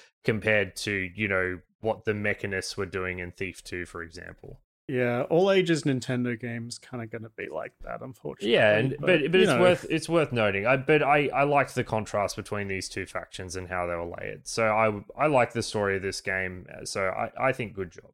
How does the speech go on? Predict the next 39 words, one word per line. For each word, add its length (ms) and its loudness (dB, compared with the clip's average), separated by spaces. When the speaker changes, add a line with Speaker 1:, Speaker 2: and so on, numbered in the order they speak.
Speaker 2:
The, 180 6
um, 380 2
the 100 2
second 560 0
part, 400 2
actually, 580 -2
I 80 0
have 180 -2
a 60 0
little 360 4
follow-up 720 0
to 100 -14
the 100 -4
scanning 480 0
thing 300 -2
that 120 0
I 100 2
Speaker 1:
Mm. 20 -6
Speaker 2:
didn't 260 0
like 300 -4
about 340 -4
it, 140 -4
um, 320 0
was 240 -2
that 220 0
something 400 2
that's 220 0
really 220 6
enjoyable 840 2
in 220 -2
games 460 -2
is 140 -6
that 180 -2
when 180 2
you 120 2
encounter 520 0
a 60 2
new 160 4
enemy, 580 -2